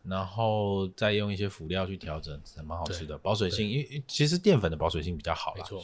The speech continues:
Speaker 2: 对啊。
Speaker 1: 所以做，尤其是做蛋糕，其实效果是好的。
Speaker 2: 没错。
Speaker 1: 对啊，但是做面包，那个结构做不出来，就会比较辛苦一点。
Speaker 2: 所以那个时候，像我在做尝试，就是用小麦蛋白萃取的。
Speaker 1: 嗯，加一点小麦蛋白，的确。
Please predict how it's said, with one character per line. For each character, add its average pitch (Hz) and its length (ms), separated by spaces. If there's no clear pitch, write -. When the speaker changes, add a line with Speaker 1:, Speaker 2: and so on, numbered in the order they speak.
Speaker 2:
对 90 100
啊。 80 160
Speaker 1:
所 139 140
以 120 60
做， 113 480
尤 113 120
其 110 140
是 110 60
做 110 160
蛋 92 260
糕， 80 280
其 90 140
实 92 60
效 101 200
果 73 120
是 85 120
好 - 340
的。 - 100
Speaker 2:
没 95 60
错。 82 240
Speaker 1:
对 90 120
啊， 82 80
但 107 100
是 123 60
做 131 140
面 131 260
包， 107 420
那 120 100
个 107 100
结 98 200
构 104 380
做 104 120
不 95 120
出 90 240
来， 76 380
就 95 140
会 87 80
比 78 80
较 80 60
辛 80 320
苦 73 220
一 71 60
点。 - 120
Speaker 2:
所 127 180
以 101 420
那 123 120
个 123 80
时 117 140
候， 110 280
像 107 300
我 92 200
在 95 460
做 87 320
尝 85 300
试， 92 200
就 98 140
是 95 160
用 82 420
小 85 220
麦 92 180
蛋 85 160
白 76 220
萃 101 180
取 82 160
的。 - 60
Speaker 1:
嗯， - 20
加 101 140
一 - 20
点 95 140
小 85 100
麦 87 140
蛋 87 140
白， 78 160
的 - 180
确。 - 240